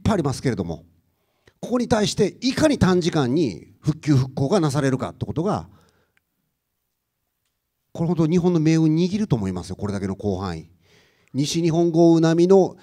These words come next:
範囲で東日本で今起こってるんですもんね。マンパワー投入するしかない。金出すしかないんですよ。だって五十数万で何できます？何もできませんよ。だって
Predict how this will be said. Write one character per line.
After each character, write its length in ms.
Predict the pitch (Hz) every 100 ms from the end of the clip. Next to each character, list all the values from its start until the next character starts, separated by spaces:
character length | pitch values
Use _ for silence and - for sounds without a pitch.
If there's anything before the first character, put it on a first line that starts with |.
| -
範 320 | - 151 139
囲 60 | 120
で 260 | 151 90 - -
東 320 | - 131 135
日 80 | 143
本 160 | 135 117
で 80 | 101
今 140 | 104
起 60 | 107
こ 40 |
っ 40 | 110
て 100 | 113
る 80 | 92
ん 40 |
で 40 |
す 80 | 82
も 80 | 78
ん 60 | 107
ね。 180 | 143 - _ _ _ _ _ _ _ _ _ _ _ _ _ _ _ _ _ _
マ 160 | 123 135
ン 60 | 135
パ 140 | 139
ワ 80 | 127
ー 40 |
投 180 | 123 123
入 100 | 117
す 100 | 104
る 60 | 110
し 80 | -
か 100 | 85
な 120 | 85
い。 60 | - -
金 260 | 143 160
出 140 | 160 127
す 100 | 170
し 100 | -
か 100 | 143
な 160 | 135 180
い 60 |
ん 40 | 175
で 80 |
す 140 | 131 95
よ。 220 | 78 78 _ _ _ _
だ 120 | - 185
っ 20 |
て 60 |
五 260 | 135 - 269
十 180 | 285 320
数 220 | - 320
万 160 | 226 139
で 100 | 117
何 220 | 131 143
で 100 | 220
き 80 | 139
ま 140 | 143
す？ 120 | - 90 127 _ _ _ _ _ _ _ _ _ _ _ _ _ -
何 220 | 175 285
も 80 | 269
で 100 | 262
き 80 | 277
ま 120 | 277
せ 120 | 262
ん 40 | 214
よ。 120 | 131
だ 100 | 113
っ 40 |
て 280 | 113 85